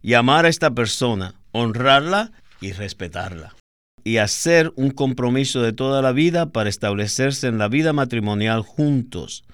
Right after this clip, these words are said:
formar una vida familiar con esta persona y continuar con ella fielmente,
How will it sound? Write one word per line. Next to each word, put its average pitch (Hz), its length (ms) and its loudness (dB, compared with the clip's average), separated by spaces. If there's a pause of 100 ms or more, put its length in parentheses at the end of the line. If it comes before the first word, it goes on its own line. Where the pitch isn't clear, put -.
(100)
formar 110 360 0
una 127 180 2
vida 139 240 2
familiar 131 500 2
con 135 160 -2
esta 139 220 -2
persona 160 600 -2
y 143 160 -4
continuar 151 800 0
con 165 260 -2
ella 151 340 2
fielmente, 143 840 2